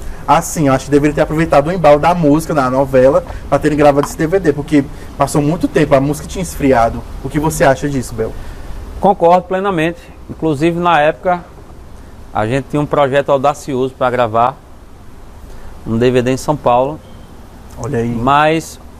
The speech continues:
Speaker 2: por motivos que a gente não sabe qual, quais, né? A gente
Speaker 1: Uhum.
Speaker 2: não é da nossa ossada.
Speaker 1: Acredito.
Speaker 2: Não deu certo. E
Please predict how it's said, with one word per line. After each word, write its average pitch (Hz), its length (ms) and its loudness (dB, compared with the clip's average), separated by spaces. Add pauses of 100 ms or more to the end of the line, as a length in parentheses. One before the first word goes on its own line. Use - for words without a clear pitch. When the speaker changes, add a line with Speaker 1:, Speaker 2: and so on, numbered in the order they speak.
(340)
Speaker 2:
por 151 160 2
motivos 143 640 -4
que - 80 -4
a 127 40 0
gente 131 200 -4
não 131 100 -4
sabe 123 400 -2 (640)
qual, 156 520 2 (400)
quais, 151 400 4
né? 143 200 -2
A 143 40 -2
gente 143 260 -2 (540)
Speaker 1:
Uhum. 120 80 -6
Speaker 2:
não 131 120 0
é 135 60 4
da 131 120 2
nossa 131 260 0
ossada. 139 540 0 (340)
Speaker 1:
Acredito. 139 300 2
Speaker 2:
Não 165 140 4
deu 165 180 0
certo. 170 480 2 (1080)
E 220 440 2